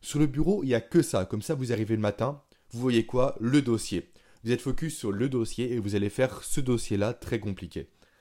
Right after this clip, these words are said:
Et une fois que c'est fait, pensez à vous récompenser. À vous récompenser en faisant une petite pause, en vous offrant un café, en, en, je sais pas, en passant un coup de fil, voilà. Offrez-vous une récompense pour dire, voilà, cette tâche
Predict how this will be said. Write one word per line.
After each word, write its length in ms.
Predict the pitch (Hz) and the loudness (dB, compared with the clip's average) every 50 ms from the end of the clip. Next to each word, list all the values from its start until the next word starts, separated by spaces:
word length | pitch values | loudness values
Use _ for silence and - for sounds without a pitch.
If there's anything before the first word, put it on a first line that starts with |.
| _ - _ _ _ _ _ _ _ _ - | _ -20 _ _ _ _ _ _ _ _ -4
Et 60 | 120 | -2
une 80 | 131 139 | -2 2
fois 140 | - 190 | 2 2
que 60 | 180 - | 2 2
c'est 100 | 165 131 | 0 -2
fait, 260 | - - 110 - - - - _ _ _ _ _ _ - _ - | -2 -2 -8 -8 -8 -12 -16 _ _ _ _ _ _ -14 _ 0
pensez 360 | 151 143 143 - 147 151 - - | 2 2 2 2 0 -2 0 0
à 100 | 117 113 | 0 0
vous 160 | 107 110 104 | 0 -2 -2
récompenser. 720 | 117 117 110 - 107 98 - 98 98 - - 85 - - - - - _ _ - - | 0 -2 -2 -2 -4 -4 -2 -2 -2 -2 -4 -8 -10 -12 -14 -20 -20 _ _ -8 -4
À 80 | 101 | -4
vous 160 | 104 110 110 | -2 -2 0
récompenser 640 | 123 131 131 143 135 - 127 123 120 - - 139 131 | 0 0 0 -2 -4 -2 -2 -2 -2 0 -2 -2 0
en 100 | - 98 | -2 -2
faisant 280 | - - 98 90 92 95 | -4 -4 -4 -2 -2 -2
une 80 | 95 | -2
petite 340 | 92 - 104 - 160 - - | -4 -6 -6 -6 -6 -8 -4
pause, 320 | - 160 165 165 156 120 117 | 0 0 2 2 2 0 -2
en 80 | 101 | -4
vous 240 | 92 92 101 98 101 | -4 -6 -8 -6 -4
offrant 280 | 110 - - - 107 98 | -6 -4 -2 0 0 0
un 60 | 98 | 2
café, 440 | - 135 135 - - 170 170 165 - - _ _ _ - - | 2 0 -2 0 0 0 0 0 -4 -12 _ _ _ -14 -6
en, 340 | - 104 104 101 98 98 98 - | 0 2 4 4 4 4 2 2
en, 80 | 113 110 | 0 0
je 100 | 113 123 | 0 -2
sais 180 | - - 135 | 0 0 0
pas, 200 | 131 156 151 147 | 2 2 2 4
en 120 | 117 95 92 | 4 2 0
passant 340 | - 110 107 - - 110 | 0 -2 -2 -2 0 0
un 80 | 104 104 | -2 0
coup 140 | - - - | 2 2 2
de 60 | - | 2
fil, 240 | - - 175 151 120 | 2 2 0 0 2
voilà. 300 | 98 90 73 - - _ _ _ _ _ _ _ _ _ _ - | 0 -2 -2 -4 -10 _ _ _ _ _ _ _ _ _ _ 2
Offrez-vous 440 | 196 202 190 - 196 185 165 143 156 | 4 4 4 6 6 6 6 6 4
une 80 | 143 143 | 0 0
récompense 640 | 143 131 - 120 101 - 90 92 120 127 - - 95 - | 0 0 -2 -4 -2 2 2 2 2 2 -2 -6 -6 -6
pour 160 | - 110 113 117 | -6 -4 -4 -2
dire, 180 | 117 139 127 | 0 0 0
voilà, 400 | 107 104 104 85 76 67 - - - _ _ _ _ _ _ _ _ _ | 0 2 0 0 0 -2 -8 -12 -20 _ _ _ _ _ _ _ _ _
cette 260 | - - 165 160 - | -4 -2 -2 -2 0
tâche 400 | - 156 127 117 - - - - | 2 2 4 4 2 -2 -8 -14